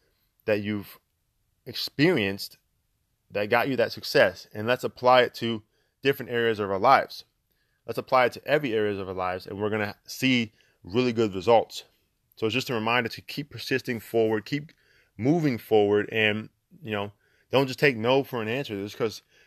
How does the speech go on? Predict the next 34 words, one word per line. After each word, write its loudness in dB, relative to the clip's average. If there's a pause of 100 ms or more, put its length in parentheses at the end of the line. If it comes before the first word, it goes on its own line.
(140)
it -12
didn't 0
turn -4
out 4
the -6
way -2
you -4
wanted -4
the -20
first -4
time, 0
or -2 (400)
it -8
didn't, 2 (120)
someone -2
said, -2 (220)
"I'm -10
not -2
gonna -4 (800)
agree -2
to -10
this" 0
at -6
that 2
time. -4 (1080)
You -4
know, 2 (220)
that -2
doesn't 2
mean 0 (1120)
it's -8
never 2
gonna 0
happen. -4